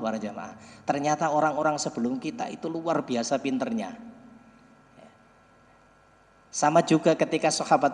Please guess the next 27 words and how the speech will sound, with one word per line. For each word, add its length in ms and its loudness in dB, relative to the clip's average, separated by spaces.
Ali 240 2
bin 160 -2
Abi 160 -4
Thalib 400 0
didatangi 640 4
oleh 160 -2
serombongan 640 4
Yahudi. 720 0
Mereka 400 2
bertanya, 560 2
"Apakah 320 0
Islam 400 0
itu 240 -2
benar? 560 2
Apakah 420 0
orang-orang 540 4
Islam 400 2
itu 240 -4
cerdas?" 720 0
Maka 240 -8
orang-orang 420 2
Yahudi 480 2
itu 60 -4
datang 400 0
mempertanyakan 720 2
kepada 320 4
sahabat 400 0